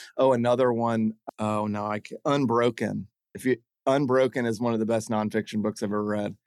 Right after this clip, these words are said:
I, my wife almost divorced me because I'd have my headphones in at the dinner table because I just couldn't stop. I mean, I was, like, s-, you know, outside in the yard doing yard work and listening to the book. And it's just a really cool survival story.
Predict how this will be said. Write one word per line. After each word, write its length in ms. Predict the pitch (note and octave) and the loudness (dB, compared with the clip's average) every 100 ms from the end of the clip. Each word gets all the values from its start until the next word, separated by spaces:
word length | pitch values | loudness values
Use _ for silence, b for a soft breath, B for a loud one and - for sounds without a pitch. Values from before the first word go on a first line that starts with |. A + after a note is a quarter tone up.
| B B B B - | B B B B 0
I, 200 | C3 C3 _ _ _ | 2 2 _ _ _
my 200 | B2+ C3 | -2 0
wife 400 | C3 B2 B2+ - - | 2 2 0 -4 -6
almost 320 | B2+ A#2+ G#2+ | -2 -2 -2
divorced 500 | A#2 G2+ A2+ A#2+ - | -4 0 0 0 -2
me 140 | A#2+ A2 | -2 0
because 340 | A2+ A#2+ G#2 | 0 0 0
I'd 220 | A2+ G#2+ | 0 0
have 160 | A2+ A2 | -2 -2
my 140 | A2 | -4
headphones 540 | G2+ B2 A2+ A#2+ A2+ A2 | -2 -2 -2 -2 -2 -2
in 120 | G#2+ | -4
at 80 | - | -4
the 80 | |
dinner 280 | G#2 A#2 A#2 | -2 0 0
table 520 | A2 G#2+ G#2 G#2+ G#2+ A#2 _ _ _ _ _ - | -2 -4 -4 -6 -8 -14 _ _ _ _ _ 0
because 200 | B2 A#2+ | 2 2
I 140 | A#2 | 2
just 160 | A#2+ - | -2 0
couldn't 300 | D#3 B2 A#2 | 0 0 -4
stop. 440 | - A#2+ A2 - - | -2 0 0 -4 -6
I 80 | B2 | -2
mean, 160 | B2+ | 0
I 120 | B2 | 2
was, 140 | B2 A2 | 0 0
like, 220 | A#2+ A#2 - | 0 -2 -6
s-, 200 | - - C3+ - C#3 | -14 -14 -14 -10 0
you 140 | C3+ | 2
know, 100 | A#2+ | 2
outside 480 | B2+ C3+ - C3 B2+ | 2 0 0 0 2
in 60 | B2 | 2
the 80 | |
yard 240 | B2 B2 A#2+ | 2 2 2
doing 240 | A#2+ A#2 | 0 0
yard 300 | A#2 A#2 A#2+ | 2 2 2
work 240 | A#2 A#2 G#2 | 0 -4 -4
and 320 | A#2 A2+ A2 - | -2 0 -2 -2
listening 480 | B2+ A#2 B2+ A#2 A2+ | 0 0 0 -2 0
to 60 | |
the 100 | A2 | 0
book. 240 | A2+ A#2 A#2+ | 0 0 0
And 140 | A#2+ | -2
it's 160 | A#2+ B2+ | 0 0
just 180 | C3+ | 0
a 140 | C#3 A#2 | 0 0
really 480 | C3 C#3+ D3 B2 A2 - | 2 2 4 2 -2 -2
cool 200 | C3+ A#2 | 0 0
survival 580 | - A2+ G#2+ A2 A2+ | -2 0 2 2 0
story. 540 | A2+ - A2+ A2 A2 | -4 -4 -2 0 -2